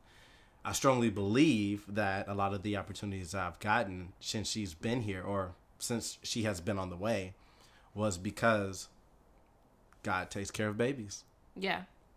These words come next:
Speaker 1: Always.
Speaker 2: So that's cool. So that's great. So, uh, I don't wanna get religious on this podcast. This is not what it is. So let's put that over there.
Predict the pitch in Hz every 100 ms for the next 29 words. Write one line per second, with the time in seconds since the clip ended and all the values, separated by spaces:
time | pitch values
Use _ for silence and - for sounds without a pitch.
0 | - - - - - 110 110 90 87 -
1 | - - - - - _ _ - - -
2 | - - 220 233 - - 156 175 _ _
3 | - - - - - - - 220 220 -
4 | 185 - - - - 294 269 - - -
5 | - - - - - - - - _ _
6 | _ _ _ _ - - - - - 294
7 | 302 262 214 202 - - - - - 185
8 | 180 180 180 175 175 170 - 185 - -
9 | - 190 - 170 165 165 160 - 165 165
10 | 156 160 196 185 - - - - - -
11 | - - - - - - - - _ -
12 | - 202 185 180 - - - - - -
13 | - 202 190 180 170 170 214